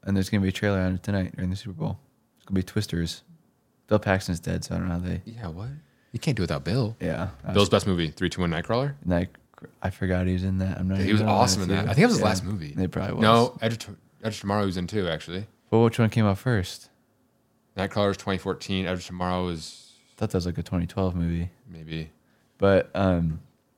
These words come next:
Speaker 1: yeah, I think I'd want tornadoes first. Well, first of all, what are all of them? Tornadoes, hurricanes, tsunamis. What's a monsoon?
Speaker 2: Is that real? <laughs> Is that just a lot of rain?
Speaker 1: I hear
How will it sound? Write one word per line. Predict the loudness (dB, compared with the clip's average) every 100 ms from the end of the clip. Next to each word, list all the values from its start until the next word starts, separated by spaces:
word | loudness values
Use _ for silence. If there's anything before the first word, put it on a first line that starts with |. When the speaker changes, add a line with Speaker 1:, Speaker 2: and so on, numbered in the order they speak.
| _ _ _ _ _
Speaker 1:
yeah, | 4 4
I |
think | 6 2
I'd |
want | 2 0
tornadoes | 0 2 0 -2
first. | -4 -4 -6 -12 _ _ _
Well, | 2
first | 6 6
of | 8
all, | 8
what | 8
are | 8
all | 8 4
of | 2
them? | -2
Tornadoes, | 0 2 6 6 6 2
hurricanes, | 2 2 2 2 0 0
tsunamis. | 2 4 4 4 0 -2 -8 -16 _ _ _ _ _ _ _ _ -6
What's | 0 4
a |
monsoon? | 4 4 2 -2 -2 0 -2 -6 _ _ _ _ _ _ _ _ -20 _
Speaker 2:
Is | -4
that | 0
real? | 4 4 4 -2 -10 _ _
<laughs> | _ _ _ _
Is | -20 -20 -20 _ _ _ -6
that | -4
just | 0
a |
lot | 0 0
of | 0
rain? | -2 -4 -6 0
Speaker 1:
I | 2
hear | 4 4 4 2